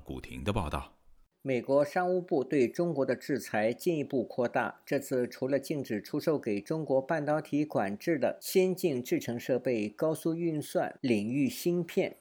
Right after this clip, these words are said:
Speaker 2: 还禁止美国籍人士非经许可不能在中资公司就职。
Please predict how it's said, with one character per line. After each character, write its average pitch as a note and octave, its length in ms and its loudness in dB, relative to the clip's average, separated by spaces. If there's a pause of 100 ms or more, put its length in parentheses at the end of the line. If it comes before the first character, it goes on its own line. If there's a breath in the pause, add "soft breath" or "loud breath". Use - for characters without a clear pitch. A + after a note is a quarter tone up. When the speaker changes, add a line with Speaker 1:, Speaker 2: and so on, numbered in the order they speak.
Speaker 2:
还 B2+ 260 2
禁 C3+ 280 0
止 A#2 280 2
美 A2 200 0
国 C#3+ 180 2
籍 C3+ 180 0
人 A2+ 240 2
士 B2 300 0
非 E3+ 220 4
经 E3+ 200 0
许 D#3 240 0
可 C3+ 220 2
不 - 180 -2
能 C3+ 200 -2
在 A2+ 260 2
中 D#3+ 260 -2
资 D#3 220 -2
公 D3 240 0
司 C#3 260 0
就 A2+ 320 4
职。 G#2+ 400 0